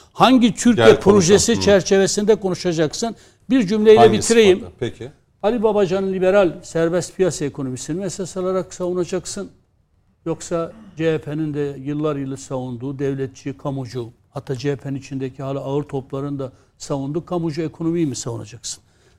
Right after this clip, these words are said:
Speaker 1: Dış politikada Suriye'nin kuzeyindeki gelişmeleri bir tehdit unsuru olarak görüp oraya askeri müdahalede bulunmamızı savunan İYİ Parti gibi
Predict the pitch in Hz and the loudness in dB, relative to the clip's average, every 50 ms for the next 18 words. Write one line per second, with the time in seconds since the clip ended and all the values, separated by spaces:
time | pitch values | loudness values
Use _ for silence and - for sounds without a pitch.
0 | _ - 226 208 - - 247 233 196 - 190 - 226 202 165 180 160 - - 214 | _ -4 -2 -2 0 2 2 2 2 2 2 2 2 4 4 2 -2 -2 0 2
1 | 208 208 208 208 214 208 - 185 175 160 196 196 196 190 185 185 180 - 202 208 | 2 2 2 0 -4 -6 -6 -6 -4 -2 -2 -2 -2 0 0 -2 -2 -2 -6 -4
2 | 165 180 180 175 170 - - 180 185 175 180 180 185 185 165 - - - _ _ | 0 2 0 0 0 -4 -6 -4 -2 2 2 4 4 4 2 0 -6 -20 _ _
3 | _ - 202 190 - - 190 180 151 160 233 202 - 196 170 160 - - - 160 | _ -6 -6 -6 -4 -2 -2 -2 -2 -2 -6 -8 -6 -4 -4 -4 -4 -4 -6 -4
4 | 160 160 151 156 156 151 143 - - 151 151 151 147 147 - - _ _ _ _ | -2 0 0 0 0 -2 -2 -4 -4 -2 -2 -2 -2 -4 -8 -18 _ _ _ _
5 | _ _ _ _ _ _ - 180 175 175 180 185 - 165 - - - 175 185 185 | _ _ _ _ _ _ 0 2 4 4 4 2 0 -4 -6 -4 -2 -2 -2 -2
6 | 175 170 151 165 160 160 165 165 156 165 143 143 156 156 156 151 147 147 143 143 | -4 -4 -2 -2 0 0 0 -2 -2 -4 -4 -4 -6 -4 -4 -4 -4 -6 -6 -6
7 | 139 123 117 131 135 131 127 - _ _ _ _ _ _ _ _ _ _ _ _ | -8 -8 -8 -8 -8 -8 -10 -12 _ _ _ _ _ _ _ _ _ _ _ _
8 | _ _ _ _ _ _ - 147 143 139 139 139 135 135 - 147 156 165 160 - | _ _ _ _ _ _ -8 -6 -6 -6 -6 -8 -8 -8 -8 -6 -6 -6 -4 -4
9 | 143 135 123 - 151 139 123 127 113 120 117 117 | -6 -6 -6 -6 -8 -10 -8 -8 -10 -10 -12 -12